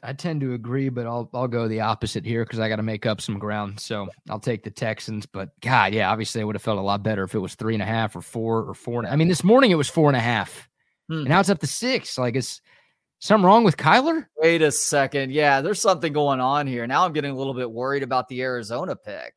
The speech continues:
Speaker 1: I, like, I've literally looked to just see if Kyler Murray is fine, and I haven't seen anything that says he's not fine. By the way, Joe Burrow is out for the year, apparently. That news just broke.
Speaker 2: Oh, that sucks. Wrist
Speaker 1: Yep.
Speaker 2: injury.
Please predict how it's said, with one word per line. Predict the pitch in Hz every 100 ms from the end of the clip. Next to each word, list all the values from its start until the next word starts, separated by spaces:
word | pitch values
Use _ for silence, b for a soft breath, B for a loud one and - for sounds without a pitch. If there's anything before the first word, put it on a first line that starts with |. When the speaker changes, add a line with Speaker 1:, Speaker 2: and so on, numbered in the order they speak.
| _ _
Speaker 1:
I, | 113
like, | 147 147
I've | 120 127
literally | 110 165 190 127
looked | 135 190 -
to | 98
just | - 107 -
see | - 143
if | -
Kyler | 131 143 139
Murray | 139 147 123
is | - _ _ _
fine, | 113 170 131
and | 113 98
I | 95
haven't | 104 143 -
seen | 139 151
anything | 147 139 151 156
that | 127
says | 151 139
he's | 117
not | 120 151 -
fine. | 104 90 104 _ _ _ _ _
By | 120
the |
way, | 120
Joe | 107 123
Burrow | 113 127 107
is | 98
out | 98 113
for | 101
the | 95
year, | 104 107
apparently. | 90 - 90 98 98
That | 107 -
news | 98 90
just | - 90 -
broke. | 92 101 - _ -
Speaker 2:
Oh, | 190 185 185 160 151 135 127 117
that | 123 120
sucks. | - - - 123 110 104 104 - -
Wrist | 123 117 110
Speaker 1:
Yep. | 82 110
Speaker 2:
injury. | 104 113 117 113 110